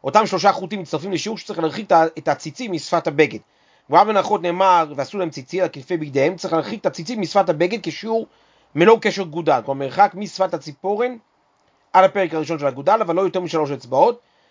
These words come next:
רבי יהודה אומר, אותם שלושה חוטים שבקצה הבגד, אם הכובס לא הסיר אותם, נחשבים כחלק מהבגד, ומצטרפים לשיעור שהם לא קשר גודל. ורבי יצחק ברי, קבילה למקפילין, מסיר אותם לפני הטלת חוטי הציצית בבגד. כלומר,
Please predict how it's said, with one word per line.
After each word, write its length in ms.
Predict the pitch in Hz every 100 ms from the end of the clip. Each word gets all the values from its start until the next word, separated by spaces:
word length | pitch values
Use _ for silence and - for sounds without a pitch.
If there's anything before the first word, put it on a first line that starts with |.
| _ 135
רבי 120 | 175
יהודה 60 |
אומר, 180 | 240 262
אותם 300 | 196 262 220
שלושה 240 | 170 165 -
חוטים 280 | 175 220
שבקצה 400 | 165 147 135 202
הבגד, 440 | 202 214 277 208 196
אם 140 | 208
הכובס 340 | 214 190 202 185
לא 100 | 175
הסיר 240 | 156 247
אותם, 220 | 233 185
נחשבים 240 | 175 196 196
כחלק 260 | 185 180
מהבגד, 400 | 165 131 175 240 233 _ _ _ -
ומצטרפים 480 | 151 143 165 175 254
לשיעור 280 | 156 233
שהם 160 | 175 165
לא 100 | 180
קשר 220 | - 156 156
גודל. 420 | 135 143 127 101 - _ _ _ _ -
ורבי 220 | 117 240
יצחק 240 | 277 196
ברי, 300 | 185 254 294
קבילה 300 | 220 247 240
למקפילין, 460 | 226 214 - 247 233
מסיר 240 | 214 -
אותם 200 | 240 214
לפני 540 | 202 147 190 214 226 220 -
הטלת 340 | 156 170 165
חוטי 320 | 147 - 156
הציצית 280 | 175 139 175
בבגד. 360 | 156 139 120 107
כלומר, 280 | 151 175